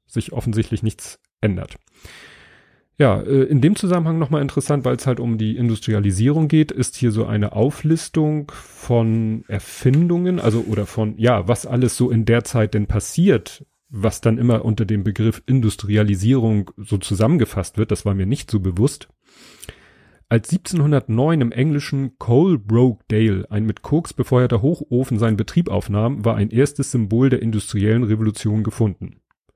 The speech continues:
Also da ging es quasi los. Im neunzehnten Jahrhundert fuhren die ersten Dampfwagen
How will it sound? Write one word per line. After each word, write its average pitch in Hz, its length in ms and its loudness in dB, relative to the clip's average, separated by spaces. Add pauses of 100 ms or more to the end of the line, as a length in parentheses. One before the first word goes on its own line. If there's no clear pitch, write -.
(360)
Also 95 140 0
da 101 140 2
ging 110 180 2
es 104 140 -2
quasi 101 300 -2
los. 117 280 0
Im 104 100 -2
neunzehnten 107 380 2
Jahrhundert 107 320 0
fuhren 107 200 -2
die 101 100 -2
ersten 98 240 -6
Dampfwagen 147 640 0